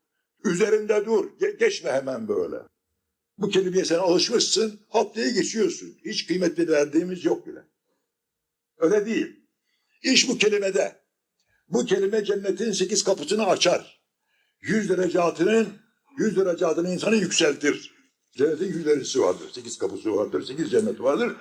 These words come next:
yüz derece vardır. Üç türlü cennet vardır. Cennete efal vardır, cennete sıfat vardır, cennete zat vardır. Bu kelime-i tayyibe cehennemin yedi kapısını kilitler.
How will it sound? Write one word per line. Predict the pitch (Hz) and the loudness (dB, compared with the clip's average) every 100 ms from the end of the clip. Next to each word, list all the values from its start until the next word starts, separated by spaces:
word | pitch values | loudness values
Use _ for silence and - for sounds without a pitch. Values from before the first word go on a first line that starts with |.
| - | -6
yüz | 139 185 | -2 0
derece | 147 123 101 87 | 2 0 0 0
vardır. | 87 - - _ _ _ _ _ _ _ _ _ _ _ _ _ - | 0 -4 -12 _ _ _ _ _ _ _ _ _ _ _ _ _ -2
Üç | 233 - | 0 0
türlü | 185 226 | 0 0
cennet | 175 190 202 131 | 0 0 0 0
vardır. | 104 - 78 - | 0 -2 -8 -4
Cennete | 156 170 165 | -2 0 0
efal | 180 165 202 170 147 | -2 -2 0 2 2
vardır, | 120 95 87 - | 2 0 -4 0
cennete | 156 160 160 | 0 0 -2
sıfat | 147 - 156 170 | -2 -2 -2 0
vardır, | 139 127 196 175 | 0 0 0 0
cennete | 165 170 214 | 0 0 0
zat | 180 156 180 - | 2 2 2 2
vardır. | 98 85 - - _ _ _ _ _ _ _ _ _ _ _ _ _ _ _ | -2 -2 -8 -20 _ _ _ _ _ _ _ _ _ _ _ _ _ _ _
Bu | 233 240 | 0 2
kelime-i | 220 208 226 233 170 | 2 0 0 -2 0
tayyibe | 175 180 175 220 233 - _ | 0 2 2 2 2 0 _
cehennemin | 110 156 196 196 202 165 | -2 2 2 0 -4 -2
yedi | 170 - | -2 0
kapısını | 165 143 170 208 254 - - _ - 170 | -4 -2 0 2 2 0 -8 _ -8 0
kilitler. | 165 160 160 98 | 0 2 0 0